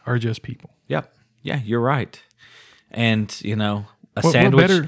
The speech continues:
Speaker 1: what
Speaker 2: sandwich can fix anything.
Speaker 1: Well,
Speaker 2: A
Speaker 1: and a, and a couple
Speaker 2: Scooby
Speaker 1: of
Speaker 2: snack.
Speaker 1: Scooby snacks.
Speaker 2: And a Scooby snack. So, yeah. <laughs>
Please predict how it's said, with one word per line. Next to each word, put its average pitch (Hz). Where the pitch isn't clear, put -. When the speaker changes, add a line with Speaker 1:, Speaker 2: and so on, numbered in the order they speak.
Speaker 1:
what -
Speaker 2:
sandwich 147
can 127
fix -
anything. 92
Speaker 1:
Well, 208
Speaker 2:
A 120
Speaker 1:
and 123
a, 151
and 185
a 160
couple 143
Speaker 2:
Scooby 135
Speaker 1:
of 127
Speaker 2:
snack. 123
Speaker 1:
Scooby 127
snacks. 113
Speaker 2:
And 113
a 110
Scooby 113
snack. -
So, 92
yeah. 101
<laughs> 131